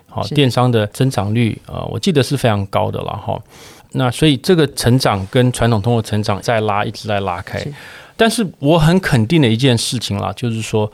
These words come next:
Speaker 1: 呃，实体通路绝对有存在的价值，
Speaker 2: 是。
Speaker 1: 而且是非常高的，好，因为它有便利性，好，那我们还是一个体验行销，
Speaker 2: 嗯哼，
Speaker 1: 所以，
Speaker 2: 嗯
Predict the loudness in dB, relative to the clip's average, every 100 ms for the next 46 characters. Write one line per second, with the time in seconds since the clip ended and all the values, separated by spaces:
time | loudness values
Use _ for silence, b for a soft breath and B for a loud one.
0 | B B B B -10 -6 -4 -4 -6 -6
1 | -4 -2 0 2 4 4 2 0 2 2
2 | 2 0 -2 0 -2 -2 -2 -2 -6 -8
3 | -6 -4 -4 -4 -2 -4 -4 -4 -4 -4
4 | -12 -18 _ -10 -6 -2 -2 -2 B B
5 | B -2 -2 2 0 2 0 2 0 0
6 | -12 -6 -4 -2 0 -2 -4 -8 -6 -6
7 | -8 -10 _ -14 -10 -8 -6 -4 -4 -2
8 | 0 2 0 -2 0 2 0 2 0 0